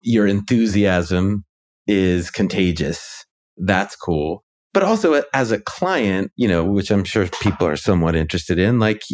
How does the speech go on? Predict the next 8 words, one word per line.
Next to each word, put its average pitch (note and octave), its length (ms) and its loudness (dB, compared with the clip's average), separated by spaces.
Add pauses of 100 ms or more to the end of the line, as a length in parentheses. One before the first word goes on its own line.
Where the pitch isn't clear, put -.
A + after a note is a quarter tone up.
(420)
I G#2+ 120 -2
do B2 240 2
this, B2 420 -4 (320)
my A2 160 2
mini A2+ 320 2
kind A2 240 0
of G2 160 -2 (240)
audit G2 380 0